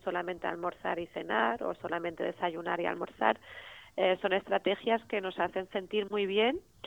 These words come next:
y están comprobadas, eh, que son saludables para, para nuestro sistema.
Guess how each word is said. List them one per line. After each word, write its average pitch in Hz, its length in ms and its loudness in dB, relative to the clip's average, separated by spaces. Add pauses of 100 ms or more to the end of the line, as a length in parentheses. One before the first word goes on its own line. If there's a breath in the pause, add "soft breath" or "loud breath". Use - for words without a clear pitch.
(240 loud breath)
y 190 100 4
están 175 300 2
comprobadas, 185 720 6 (160)
eh, 170 300 0
que 170 100 -8
son 165 180 -12
saludables 185 600 -2
para, 165 520 -6
para 180 140 -2
nuestro - 280 -8
sistema. 170 560 -8